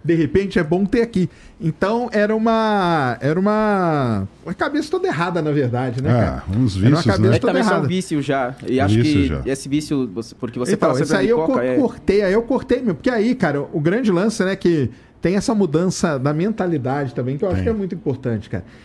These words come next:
Speaker 1: Então, se você põe na sua cabeça que você tem que fazer tal coisa, e o sacrifício vai ser qual? O sacrifício vai ser esses aí. Não comer doce, não tomar, no meu caso, né? Não comer doce, não tomar coca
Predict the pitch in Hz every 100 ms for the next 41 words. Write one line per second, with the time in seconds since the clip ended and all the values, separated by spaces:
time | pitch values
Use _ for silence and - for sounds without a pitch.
0 | - 127 123 196 208 214 190 214 - 220
1 | 269 - 220 240 185 147 139 - - 165
2 | 139 - 185 240 - 214 127 180 185 202
3 | 170 135 110 95 92 - - - - 147
4 | 170 - 180 - 165 - 190 214 185 175
5 | 180 - 131 92 - - - - 135 139
6 | 143 160 175 170 170 156 117 - - -
7 | - - - 135 143 - 220 175 107 -
8 | - - 139 156 170 147 127 170 190 208
9 | 190 - 131 151 160 147 123 135 226 -
10 | 107 95 165 147 139 151 139 170 196 -
11 | 151 151 139 131 135 160 - 226